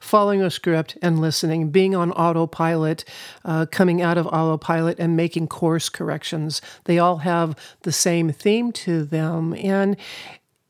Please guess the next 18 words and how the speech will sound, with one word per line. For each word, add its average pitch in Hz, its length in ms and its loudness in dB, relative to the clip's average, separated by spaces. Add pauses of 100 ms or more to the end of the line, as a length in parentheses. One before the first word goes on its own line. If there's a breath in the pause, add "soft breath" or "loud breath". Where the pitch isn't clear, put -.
(120)
in 269 300 4
the 254 80 2
world 233 340 2
that 220 140 2
we 208 100 4
live 202 300 2
in 196 160 2
right 175 240 0
now, 175 400 0
it's 196 340 -2
like 202 220 0
we're 208 100 0
called 208 380 0
on 190 240 0
almost 214 400 -2
every 190 200 0
single 180 440 -2
day 175 440 0